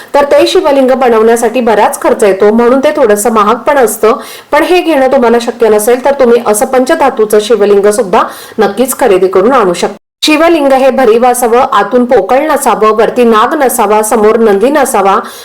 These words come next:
कारण देवघरातील देवांच्या मूर्तीविषयीचे काही नियम आहेत. तसेच शिवलिंग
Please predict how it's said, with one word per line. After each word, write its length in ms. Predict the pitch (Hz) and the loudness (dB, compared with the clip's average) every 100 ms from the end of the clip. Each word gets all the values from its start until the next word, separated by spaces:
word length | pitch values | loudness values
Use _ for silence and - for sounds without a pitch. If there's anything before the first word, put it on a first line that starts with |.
| - | -4
कारण 260 | 247 277 285 | 0 0 0
देवघरातील 600 | 277 330 349 320 285 277 | 0 2 0 -2 -2 0
देवांच्या 440 | 254 233 226 233 254 | 0 2 0 0 0
मूर्तीविषयीचे 720 | 233 - 294 285 233 220 240 | 0 -2 -4 0 0 0 0
काही 240 | 233 220 | 0 0
नियम 340 | 226 214 233 269 | 2 4 2 0
आहेत. 200 | 226 190 214 | 0 -2 -2
तसेच 360 | 220 302 302 - - - | 0 -2 -2 -14 -20 -12
शिवलिंग 500 | - 311 330 339 277 | -4 0 0 0 0